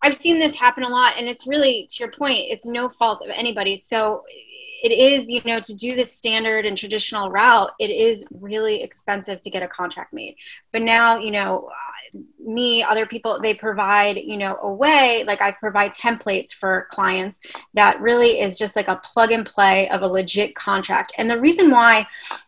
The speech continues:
you don't wanna start, you know, grabbing things from Google is because, you know, unless you've gone to law school,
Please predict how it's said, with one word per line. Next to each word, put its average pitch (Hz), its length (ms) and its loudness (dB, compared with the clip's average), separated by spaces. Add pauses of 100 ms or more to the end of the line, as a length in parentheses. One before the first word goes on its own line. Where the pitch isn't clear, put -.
(680)
you 226 340 0
don't 269 340 8
wanna 247 220 4
start, 208 440 4
you 214 120 -4
know, 190 160 0
grabbing 226 560 4
things 214 240 -2
from 202 160 -4
Google 247 340 4
is 220 200 0
because, 254 420 4 (400)
you 254 80 4
know, 262 200 10
unless 247 420 4
you've 285 180 10
gone 214 300 10
to 262 120 2
law 269 220 10
school, 285 480 6